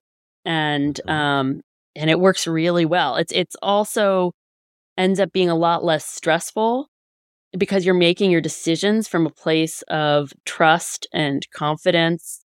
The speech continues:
Speaker 1: You have to n-, know that you are being true to yourself in whatever you're deciding.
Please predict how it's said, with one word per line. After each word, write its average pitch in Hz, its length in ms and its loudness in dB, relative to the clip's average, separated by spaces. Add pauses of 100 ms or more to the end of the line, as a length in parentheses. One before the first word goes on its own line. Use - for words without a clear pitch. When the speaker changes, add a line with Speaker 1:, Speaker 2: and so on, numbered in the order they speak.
Speaker 1:
You 226 140 0
have 233 240 2
to 240 80 0
n-, 185 200 0
know 165 760 2
that 143 480 2 (180)
you 165 720 -2
are 147 640 2 (1300)
being 190 340 4
true 165 300 0
to 147 80 -4
yourself - 720 -4 (580)
in 156 400 -2
whatever 165 380 4
you're 139 200 2
deciding. 131 760 -4